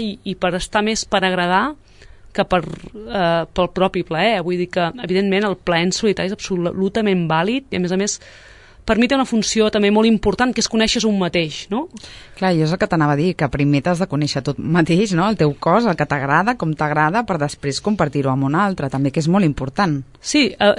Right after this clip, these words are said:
Speaker 1: és molt important que tots tinguem clar que els responsables del nostre plaer som nosaltres mateixos. Nosaltres no podem deixar en mans de ningú el nostre plaer. El nostre plaer és responsabilitat nostra i això passa per conèixer-nos, saber què ens agrada i què no,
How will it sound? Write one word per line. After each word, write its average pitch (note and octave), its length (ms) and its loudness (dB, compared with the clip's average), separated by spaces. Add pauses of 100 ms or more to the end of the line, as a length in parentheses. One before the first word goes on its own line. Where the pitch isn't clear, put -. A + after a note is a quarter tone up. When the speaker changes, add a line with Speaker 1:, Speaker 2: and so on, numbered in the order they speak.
Speaker 1:
és B3+ 160 2
molt F4+ 140 8
important D4+ 260 2
que C4+ 80 -2
tots - 320 0
tinguem C4 240 2
clar - 240 -2
que - 140 -2
els G3 100 0
responsables G3+ 640 -2
del A#3 160 2
nostre G#3+ 400 2
plaer F#3+ 300 0
som G#3 180 -2
nosaltres F3+ 400 -4
mateixos. - 560 -6
Nosaltres G3+ 240 0
no B3+ 160 4
podem A3 240 4
deixar G3+ 220 0
en - 100 2
mans G3 240 0
de F#3 80 2
ningú F3+ 380 2
el D#3 100 -4
nostre D#3 320 -10
plaer. - 400 -6
El F#3+ 160 -2
nostre G3+ 240 -4
plaer G#3+ 160 2
és A3 80 -6
responsabilitat F#3+ 560 -2
nostra F#3 560 0
i G3+ 80 -6
això G3+ 160 -4
passa F#3+ 240 0
per G3 160 0
conèixer-nos, A#3 840 0 (420)
saber F#3+ 240 0
què A#3 140 2
ens B3+ 100 0
agrada G3+ 320 4
i F3+ 80 -2
què F3 160 -2
no, A3+ 300 2